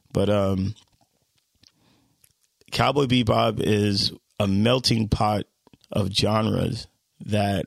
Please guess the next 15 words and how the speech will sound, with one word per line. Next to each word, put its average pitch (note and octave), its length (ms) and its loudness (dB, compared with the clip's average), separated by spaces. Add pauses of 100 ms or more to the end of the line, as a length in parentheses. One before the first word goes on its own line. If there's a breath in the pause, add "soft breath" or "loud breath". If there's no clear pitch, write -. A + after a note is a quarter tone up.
uh, F2 520 -4
that, G2+ 300 -2 (220)
that's A2 240 0
why G#2+ 200 0
it G#2 80 0
makes G#2 260 0
it G2+ 180 0
very G#2 320 0
unique. G#2 640 -4 (260)
It's, - 460 -4 (260)
it A2 140 -2
puts, - 400 0 (560)
like, A2 220 -4
there's A2+ 220 0
music D3 640 0